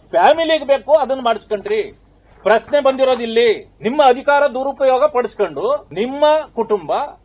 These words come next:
ಮತ್ತು ನಿಮ್ಮನ್ನ ನೋಡ್ಕೊಳ್ತೀರಾ ಹೊರತು ಸಮುದಾಯ ನೋಡೋರು ಯಾರು? ಎಪ್ಪತ್ತೊಂದು ಜನರಿಗೆ ನ್ಯಾಯ ಕೊಡಿಸಿದ್ರೆ ನಾನು ಒಪ್ತಿದ್ದೆ. ಆ ಎಪ್ಪತ್ತೊಂದು ಜನರಿಗೆ ನೀವು ನ್ಯಾಯ ಕೊಡಿಸಿಲ್ಲ. ಇವತ್ತು ಎರಡು ವರ್ಷ ಆಗಿ ಈಗ ಒಬ್ಬ ಇಪ್ಪತ್ತು ಲಕ್ಷ, ಮೂವತ್ತು ಲಕ್ಷ,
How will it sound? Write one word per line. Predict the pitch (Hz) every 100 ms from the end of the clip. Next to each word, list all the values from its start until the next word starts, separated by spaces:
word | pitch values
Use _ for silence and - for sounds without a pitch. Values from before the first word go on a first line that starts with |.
| _ _ _ -
ಮತ್ತು | 147 - - 285
ನಿಮ್ಮನ್ನ | 190 220 285 294
ನೋಡ್ಕೊಳ್ತೀರಾ | 285 269 269 277 262 262
ಹೊರತು | 247 185 147 190 277 277 _
ಸಮುದಾಯ | - 240 277 247 240
ನೋಡೋರು | 277 220 247 254
ಯಾರು? | 240 240 202 202 123
ಎಪ್ಪತ್ತೊಂದು | - 226 226 294 - 277 247
ಜನರಿಗೆ | 277 277 262
ನ್ಯಾಯ | 247 285
ಕೊಡಿಸಿದ್ರೆ | 285 269 294 285 311 339 320
ನಾನು | 285
ಒಪ್ತಿದ್ದೆ. | 269 - 269 196 214 -
ಆ | 240
ಎಪ್ಪತ್ತೊಂದು | 269 262 262 247 240
ಜನರಿಗೆ | 226 240 240
ನೀವು | 226
ನ್ಯಾಯ | 208 208 233
ಕೊಡಿಸಿಲ್ಲ. | 226 208 220 185
ಇವತ್ತು | 175 214 - 254
ಎರಡು | 180 220 226 - _ -
ವರ್ಷ | 185 240
ಆಗಿ | 180 151
ಈಗ | 208 185 202 190 202 _ _ _
ಒಬ್ಬ | 151 156
ಇಪ್ಪತ್ತು | 190 165 156 180 170
ಲಕ್ಷ, | 151 -
ಮೂವತ್ತು | 139 147 196 180 160
ಲಕ್ಷ, | -